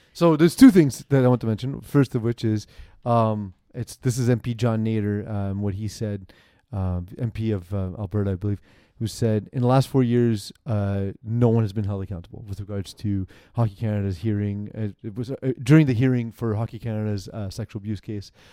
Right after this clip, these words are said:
Um, and then today, uh, literally as we're working on the script, um, Duke shared the article with us. Graphite Duke sent the article that,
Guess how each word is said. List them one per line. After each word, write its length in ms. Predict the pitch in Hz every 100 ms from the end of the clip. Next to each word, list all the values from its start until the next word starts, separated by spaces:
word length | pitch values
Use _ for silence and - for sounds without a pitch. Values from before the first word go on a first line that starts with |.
| - - - -
Um, 580 | 120 113 110 104 101 - _ _
and 180 | 143 135
then 340 | 135 127 123 123
today, 760 | - 123 139 135 131 120 107 110 -
uh, 120 | - 139
literally 320 | 143 151 135
as 160 | 123 120
we're 60 |
working 300 | 117 113 120
on 80 | 113
the 80 | 107
script, 320 | - 214 - - - - _ -
um, 760 | 139 131 127 120 117 113 110 50 - -
Duke 220 | 113 147
shared 240 | - 139 123
the 100 | 120
article 340 | 120 113 117
with 180 | 110 104
us. 260 | 110 104 -
Graphite 420 | 120 101 110 98
Duke 240 | 120 107 - - _
sent 240 | - 117 98
the 120 | 117
article 320 | 110 104 110
that, 260 | 104 98